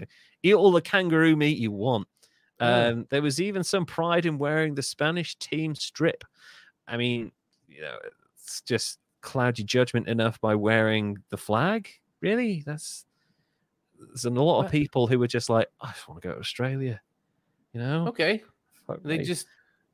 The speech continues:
Speaker 2: okay. I mean
Speaker 1: <laughs> In their first match, the team played too well and, uh, were more than
Speaker 2: Dial it
Speaker 1: thirty
Speaker 2: back,
Speaker 1: points
Speaker 2: guys.
Speaker 1: ahead at halftime.
Speaker 2: <laughs>
Speaker 1: Uh, <laughs>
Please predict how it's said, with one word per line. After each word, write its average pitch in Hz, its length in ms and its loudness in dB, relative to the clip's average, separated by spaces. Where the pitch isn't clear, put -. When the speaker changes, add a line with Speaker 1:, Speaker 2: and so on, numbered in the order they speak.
Speaker 2:
okay. 131 360 -8
I 208 80 -8
mean 262 260 0
Speaker 1:
<laughs> - 420 -20
In 151 120 4
their 165 140 6
first 220 380 4
match, 127 460 0
the - 60 -12
team 180 340 2
played 147 380 2
too 233 260 4
well 170 400 4
and, 113 420 2
uh, 113 400 6
were 120 120 2
more 147 240 8
than 139 100 4
Speaker 2:
Dial 135 120 -2
it 127 40 -2
Speaker 1:
thirty 190 320 4
Speaker 2:
back, - 60 -2
Speaker 1:
points 160 280 0
Speaker 2:
guys. 131 80 -2
Speaker 1:
ahead 160 240 2
at - 100 2
halftime. 113 760 0
Speaker 2:
<laughs> - 80 -2
Speaker 1:
Uh, 110 380 6
<laughs> - 60 -14